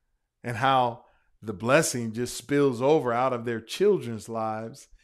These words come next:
into the parents' lives. You know, there will be some N B A players that, that come from within Faith Family Church and those that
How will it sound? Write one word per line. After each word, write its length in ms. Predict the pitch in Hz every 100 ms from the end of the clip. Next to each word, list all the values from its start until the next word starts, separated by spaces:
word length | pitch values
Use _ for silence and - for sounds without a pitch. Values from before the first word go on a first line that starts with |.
| _ _
into 380 | 135 135 110 123
the 80 | 107
parents' 440 | 123 135 113 -
lives. 500 | 95 - - - - _ _ _ _ _ _
You 100 | 127
know, 240 | 123 113 - _ _ -
there 180 | 123 139
will 260 | 135 147
be 380 | 127 135 147 110
some 360 | 104 120 104 104 _ -
N 180 | 135 135
B 180 | 127
A 140 | 127 131
players 720 | - 139 135 120 107 101 -
that, 340 | 120 110 -
that 220 | 113 117 -
come 480 | - 147 131 113 101 _ _
from 420 | - 135 117 107 _ _ -
within 560 | 120 - 143 135 117
Faith 300 | - 127 127
Family 380 | - 123 117 107
Church 380 | - 131 117 113
and 120 | 107
those 220 | 120 120
that 260 | 117 113